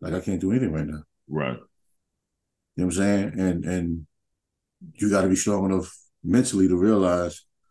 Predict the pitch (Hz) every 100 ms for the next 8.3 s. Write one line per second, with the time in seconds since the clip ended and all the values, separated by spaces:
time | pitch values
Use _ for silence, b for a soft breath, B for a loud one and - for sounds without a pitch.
0 | _ _ - - - - 85 82 80 92
1 | 85 78 - 78 - _ - 82 76 -
2 | _ _ _ _ - 76 82 78 78 85
3 | 85 - _ _ _ _ _ 62 69 64
4 | 90 98 95 101 98 92 - 95 90 78
5 | 90 82 95 95 90 - _ _ _ _
6 | _ _ - 92 101 98 95 95 90 107
7 | 107 90 87 90 95 90 101 90 - 107
8 | 104 90 82